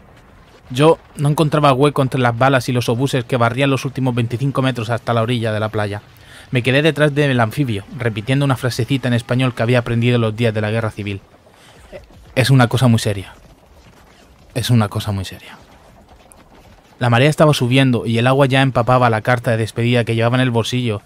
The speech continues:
de la chaqueta. Llegué por fin a la playa escudándome en los últimos dos soldados. Me tiré boca abajo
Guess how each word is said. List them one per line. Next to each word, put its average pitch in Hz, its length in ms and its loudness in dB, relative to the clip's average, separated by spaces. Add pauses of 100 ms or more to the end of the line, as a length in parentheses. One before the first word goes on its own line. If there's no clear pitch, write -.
(120)
de 110 100 -6
la 107 80 -2
chaqueta. 104 440 -6 (260)
Llegué 120 200 2
por 143 160 2
fin 147 160 0
a 143 60 2
la 127 120 2
playa 143 240 2
escudándome 135 500 0
en 131 60 2
los 120 140 -2
últimos 131 360 -2
dos 120 160 -2
soldados. 107 520 -6 (920)
Me 117 120 -4
tiré 120 240 0
boca 139 220 2
abajo 120 360 0